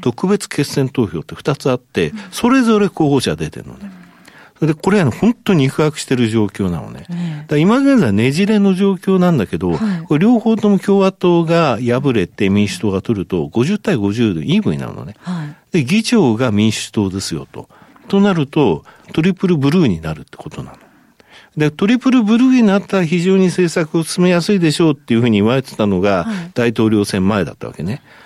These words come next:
Speaker 1: じゃあ今ねじれの状態で株価はどうだったかっていうと、決してよく、弱くはないと。
Speaker 2: うん。
Speaker 1: ですので、これあの、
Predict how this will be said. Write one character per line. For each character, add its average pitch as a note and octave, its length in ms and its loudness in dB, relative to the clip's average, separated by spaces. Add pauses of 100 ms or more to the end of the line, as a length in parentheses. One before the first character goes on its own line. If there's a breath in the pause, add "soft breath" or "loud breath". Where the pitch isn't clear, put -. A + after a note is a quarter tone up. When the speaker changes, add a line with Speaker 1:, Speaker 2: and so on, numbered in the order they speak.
(180 loud breath)
Speaker 1:
じ - 80 -4
ゃ F#3 60 2
あ - 40 4
今 F#3+ 200 4
ね A2+ 180 2
じ E3 140 0
れ G#3 80 2
の G3+ 140 4
状 G3+ 200 2
態 F3+ 240 0
で D#3+ 360 0 (160)
株 D#3+ 240 -2
価 A2 160 0
は F2+ 80 0
ど A#2+ 180 0
う - 20 2
だ F#2 120 -4
っ - 40 -10
た - 140 -14
か E2 100 -8
っ - 40 -10
て - 180 -12
い D#2 40 -4
う D#2 40 -8
と、 F2 160 -6
決 - 220 -6
し - 20 -8
て - 140 -2
よ E3 100 0
く、 - 260 -6
弱 C#3+ 280 0
く - 100 -8
は D3 100 -6
な D#3 140 -8
い B2 60 -12
と。 - 200 -18
Speaker 2:
う - 40 -18 (420)
ん。 - 20 -2
Speaker 1:
で D#3+ 60 0
す C#3+ 100 -2
の A2 120 2
で、 G#2 260 0 (280 loud breath)
こ F#3+ 120 -2
れ G3 100 4
あ G3 60 4
の、 F#3 280 2